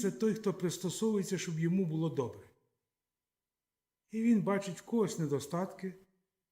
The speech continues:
А своїх він і не буде виявляти. Він вважає наперед себе кращим, себе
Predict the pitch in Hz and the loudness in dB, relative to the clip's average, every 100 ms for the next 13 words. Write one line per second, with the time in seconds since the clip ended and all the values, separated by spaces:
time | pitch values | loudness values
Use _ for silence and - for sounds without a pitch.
0 | _ - 131 170 185 180 190 170 170 156 | _ -10 -6 -2 0 0 2 4 4 2
1 | 170 147 139 143 143 143 127 139 165 220 | 0 0 2 2 2 -2 -2 -4 -2 0
2 | 185 151 143 196 165 151 143 151 202 185 | 0 0 0 0 0 -2 -2 -2 -2 -4
3 | - 135 165 165 - - - 170 175 165 | -6 -4 -2 -4 -10 -20 -12 -4 -2 -2
4 | - 165 - 147 143 139 | -2 -4 -4 -2 0 -2